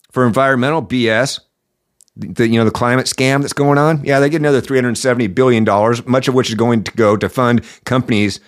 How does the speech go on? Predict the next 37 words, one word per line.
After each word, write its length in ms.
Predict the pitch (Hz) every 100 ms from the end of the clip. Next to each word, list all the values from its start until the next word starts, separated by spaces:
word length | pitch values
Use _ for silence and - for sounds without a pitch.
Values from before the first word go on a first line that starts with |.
| _ _ -
startups, 640 | - 123 127 202 202 - _ _ _ _ _ _ -
to 80 | 110
build 220 | 127 117
solar 320 | - 127 127
panels 420 | 123 107 107 101 -
and 200 | 101 90
different 220 | 110 110
things 140 | 107
like 160 | 101 92
that 180 | 107 -
that 100 | 104
will 120 | 98
end 160 | 107 110
up 100 | 104
going 180 | 117
out 100 | 120
of 80 | 135
business, 280 | 110 101 120
just 200 | - -
like 120 | 107
Solyndra 420 | - 156 135 131
did. 320 | 101 104 131 - _ _ _ _ _ _ _ _ _ _ _ _ _ _ _ - -
Remember 220 | 101 101
Solyndra 500 | - 104 113 131 - _ _ 98
with 120 | 107
Obama? 460 | 98 110 113 135 - _ _ _ _ _ _ _ _ _ _ _ _ _ _ _ - - -
Yeah, 140 | 104
that 80 | 95
was 100 | 104
a 60 | 87
big, 280 | 90 80 -
that 100 | -
worked 180 | 107 101
out 160 | 98 87
just 180 | 87 -
great. 300 | 113 107 - _ _ -
Hmm? 120 | 104